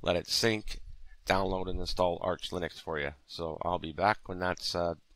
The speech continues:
ready to go. Okay, so, uh, Arch Linux is installed, and, uh, we'll just gener-, generate our file system table, and I'll do this for the, uh, paranoid and all of us. <laughs> Uh, gonna type in G E N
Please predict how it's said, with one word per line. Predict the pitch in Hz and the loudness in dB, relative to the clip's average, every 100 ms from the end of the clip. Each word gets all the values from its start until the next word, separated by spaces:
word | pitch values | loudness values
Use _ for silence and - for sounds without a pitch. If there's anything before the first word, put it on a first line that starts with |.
| - | -10
ready | 85 80 80 | -4 -2 -2
to | 78 | -4
go. | 80 67 | -6 -4
Okay, | 95 117 113 87 82 | -2 -2 0 -2 -2
so, | - 107 104 | 0 4 6
uh, | 101 95 85 | 8 6 4
Arch | - 113 - | -2 -2 0
Linux | 113 113 - 104 | 0 -2 -4 -6
is | 92 87 - | -6 -8 -12
installed, | - 92 - 107 147 - - _ _ _ - | -10 -8 0 2 2 -2 -16 _ _ _ -8
and, | 90 87 87 | -8 -6 -4
uh, | 101 104 98 87 | -2 0 0 -4
we'll | 90 92 | -14 -10
just | - - | -6 -4
gener-, | 120 110 101 | 0 -2 -4
generate | - 123 110 104 | -2 0 2 0
our | 92 | -4
file | - 101 98 | 0 2 2
system | - 101 - 92 | 0 -4 -4 -6
table, | 98 104 117 107 - - - - - - | -2 0 -2 -4 -10 -18 -20 -20 -20 -6
and | 90 95 | -4 0
I'll | 104 | 0
do | 101 117 | 0 -4
this | 110 104 - | -6 -6 -6
for | 98 | -6
the, | 92 87 | -6 -4
uh, | 87 80 | -2 -2
paranoid | - 95 101 101 104 90 | 0 0 2 0 -2 -2
and | 92 | -2
all | 98 | 0
of | 101 | 0
us. | 104 - - _ - | -2 -4 -8 _ -12
<laughs> | - - - _ _ - - | -10 -10 -14 _ _ -20 -14
Uh, | - 95 92 85 - | -2 -2 -2 -6 -8
gonna | 101 | -8
type | 92 98 87 | -2 -2 0
in | 90 | -4
G | 90 120 - | -4 -6 -6
E | 101 95 | -6 -2
N | 92 95 | -2 -4